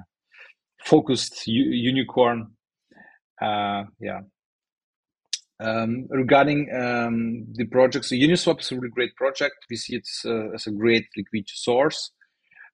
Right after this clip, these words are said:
They try also to build on kind of aggregator among all liquidity sources. What I actually suggest to Hayden just to use our technology, but they decided to do best by themselves. We are doing better, uh, because we are, like, uh,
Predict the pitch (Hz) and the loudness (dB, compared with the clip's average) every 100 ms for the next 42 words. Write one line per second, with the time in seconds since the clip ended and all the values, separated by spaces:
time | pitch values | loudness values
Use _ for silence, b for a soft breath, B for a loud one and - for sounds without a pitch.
0 | _ 123 117 147 139 139 120 117 - 107 | _ -2 4 6 8 8 4 -4 -10 -6
1 | 120 120 - 117 117 113 123 113 107 101 | -4 -4 -4 -8 -8 -14 -14 -10 -10 -10
2 | _ _ - - 123 127 123 117 131 120 | _ _ -20 -8 -4 -4 -4 -2 -2 0
3 | 120 120 117 127 123 117 107 117 104 - | -2 -2 -4 -4 -4 -4 -6 -6 -8 -8
4 | - 123 - 151 - 117 101 - 123 110 | -4 -4 -4 -12 -8 -6 -6 -2 -2 -2
5 | - 110 - 107 107 - - 98 104 107 | -8 -8 -8 -8 -8 -10 -10 -6 -4 -4
6 | 107 101 - 110 101 101 110 - - 117 | -6 -8 -6 -4 -2 -2 -2 -4 -10 -6
7 | 113 107 117 113 92 101 98 - - - | -4 0 -2 -2 -8 -6 -6 -4 -4 -6
8 | - 101 98 _ 92 - - 104 95 - | -10 -8 -8 _ -8 -6 -4 -2 -2 0
9 | 110 - _ _ B B B B - 127 | 0 -2 _ _ B B B B 4 6
10 | 117 135 127 123 104 113 135 151 180 165 | 6 4 2 -4 2 6 6 4 0 -8
11 | _ _ _ 113 110 107 107 104 104 104 | _ _ _ -8 -4 -4 -4 -4 -6 -10
12 | 110 - 104 - 110 104 - 104 101 101 | -16 -18 -18 -6 -6 -6 -6 -4 -2 -4
13 | 101 98 98 92 _ _ 101 | -6 -8 -8 -10 _ _ -18